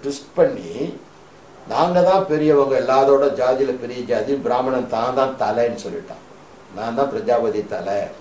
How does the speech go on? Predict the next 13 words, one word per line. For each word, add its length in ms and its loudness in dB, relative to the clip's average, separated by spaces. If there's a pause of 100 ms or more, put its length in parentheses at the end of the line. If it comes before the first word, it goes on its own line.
(140)
பிராமணால் 520 -4
தான் 120 -2
உயர்ந்த 360 -2
ஜாதி." 500 -6 (580)
அதுக்கடுத்து 460 2
தோள் 260 4
வந்து 420 2
பராக்கிரமசாலிகள், 920 -2
சிப்பாய்கள், 680 -4 (640)
அஹ், 360 -6
ராஜாக்கள், 600 0
இவங்களாம் 420 -8
சத்திரியர், 480 -6